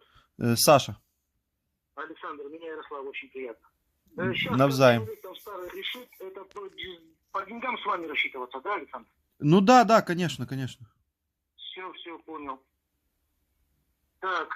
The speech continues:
Speaker 2: так, так, так, так, сейчас это получается, это сто тысяч же, правильно?
Speaker 1: Ну, як домовилися.
Speaker 2: Да, по пятьдесят это сто тысяч. Э, а если вам там немножко на карту скинуть, удобно будет вам?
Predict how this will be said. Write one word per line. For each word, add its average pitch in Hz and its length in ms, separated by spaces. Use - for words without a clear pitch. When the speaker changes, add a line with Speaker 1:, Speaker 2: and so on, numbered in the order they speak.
Speaker 2:
так, 170 240
так, 160 220
так, - 280
так, 190 280
сейчас - 340
это - 120
получается, 151 580
это 165 260
сто 202 200
тысяч 147 380
же, 123 60
правильно? 156 440
Speaker 1:
Ну, 139 260
як 143 160
домовилися. 156 840
Speaker 2:
Да, 170 380
по 160 80
пятьдесят 180 540
это 156 260
сто 170 180
тысяч. 135 380
Э, 135 360
а 160 240
если 208 320
вам 202 180
там 196 220
немножко 202 400
на 185 100
карту 165 320
скинуть, 139 420
удобно 170 380
будет 127 280
вам? 107 120